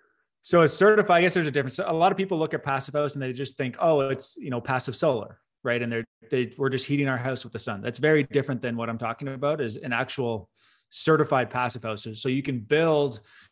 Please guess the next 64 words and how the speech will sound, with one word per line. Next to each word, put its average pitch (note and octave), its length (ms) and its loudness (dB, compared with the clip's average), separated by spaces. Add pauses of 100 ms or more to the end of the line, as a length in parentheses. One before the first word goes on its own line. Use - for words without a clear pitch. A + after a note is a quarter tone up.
(440)
to D#3+ 340 6
that C3 240 2
certification, B2+ 720 -4
which B2+ 160 -6
is A2+ 120 -6
one C#3+ 120 -2
of C#3 40 -4
the C3 60 -4
most B2+ 260 -6
rigorous B2 300 -2
building A#2 300 -4
standards A2 640 -4
in A#2+ 80 -4
the A2 80 -2
world. C#3 420 4 (380)
Uh, A2 200 -6
and B2+ 140 -4
it B2 100 -8
really D#3 240 2
focuses C3 520 -2
on, A2+ 360 -4 (300)
uh, A2+ 160 -2
energy C#3 260 0
consumption C3 500 -4
from B2+ 180 -2
a A2 40 -2
heating C3 240 -2
and A2 100 -4
cooling F#3+ 480 0 (360)
demand, E3+ 200 -4
as C3 200 -4
well C3+ 260 2
as A#2 120 -2
air B2+ 200 -4
tightness A#2+ 400 -6
of G#2+ 100 -10
a G#2 60 -8
building. F#2+ 500 -10 (120)
And A#2+ 80 -4
then A2+ 100 -2
obviously A2+ 480 -2
you G#2+ 160 -4
get G#2+ 200 -4
into G#2 220 -6
making G2+ 280 -10
sure G#2+ 140 -10
that G2 120 -10
you G2+ 120 -10
have G2 200 -10
proper G#2+ 280 -6
ventilation, G#2+ 640 -6
but G2+ 200 -8
mechanical A#2 420 -6
ventilation, G2+ 560 -10
you G#2 80 -6
don't G#2 120 -6
want G2 160 -12
your F#2 80 -14
walls F#2 340 -8
to - 80 -20
be F2+ 120 -16
leaking. F2+ 320 -18
So A2+ 180 -8
it's, G#2+ 200 -10